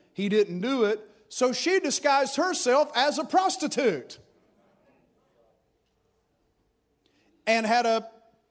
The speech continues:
child by Judah, her father-in-law.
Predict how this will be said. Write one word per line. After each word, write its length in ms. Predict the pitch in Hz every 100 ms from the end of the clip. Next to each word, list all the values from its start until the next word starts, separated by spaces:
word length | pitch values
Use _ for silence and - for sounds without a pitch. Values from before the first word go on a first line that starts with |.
| _ -
child 480 | 233 226 247 262
by 160 | 247 269
Judah, 400 | 196 302 349 254
her 140 | 247
father-in-law. 920 | 269 320 339 330 254 214 175 123 92